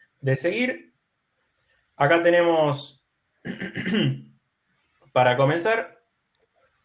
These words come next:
esperen que se me, ahí estamos. Ahora sí.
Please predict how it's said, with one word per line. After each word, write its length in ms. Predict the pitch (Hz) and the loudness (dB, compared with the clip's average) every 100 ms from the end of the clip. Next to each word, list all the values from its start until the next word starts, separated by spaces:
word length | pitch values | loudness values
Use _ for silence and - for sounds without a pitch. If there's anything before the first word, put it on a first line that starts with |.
| _ _ _ _ _ _ _ _ _ _ _ _ _ _ _ _ _ _ _ | _ _ _ _ _ _ _ _ _ _ _ _ _ _ _ _ _ _ _
esperen 240 | - 139 | -2 -2
que 60 | 120 | -2
se 100 | 113 | -6
me, 280 | 110 107 - _ _ _ | -10 -12 -18 _ _ _
ahí 220 | 113 110 | -10 -8
estamos. 640 | 104 120 - - - - _ | -8 -12 -14 -20 -20 -20 _
Ahora 220 | - 127 | 0 2
sí. 320 | 131 202 214 | 2 2 -2